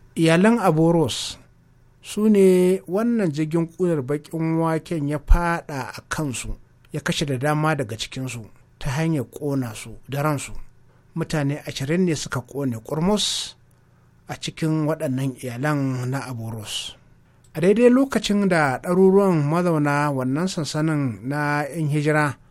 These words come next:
suka taru domin su kashe wutar da harshen take toroko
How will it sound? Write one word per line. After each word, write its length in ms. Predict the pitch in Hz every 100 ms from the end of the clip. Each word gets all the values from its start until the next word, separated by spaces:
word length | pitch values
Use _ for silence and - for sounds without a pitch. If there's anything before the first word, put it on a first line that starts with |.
| _ _ _ _ -
suka 320 | - - -
taru 400 | 156 131 127 147 151 - _ - _ _ _ _
domin 300 | 143 156 202
su 140 | -
kashe 280 | - 196 175
wutar 340 | 156 156 190 175 151
da 400 | 147 135 131 127
harshen 1080 | 127 - 170 185 190 190 - 180 139 123 -
take 580 | 185 175 - 156 127 107 -
toroko 1000 | 160 156 156 160 160 156 165 165 151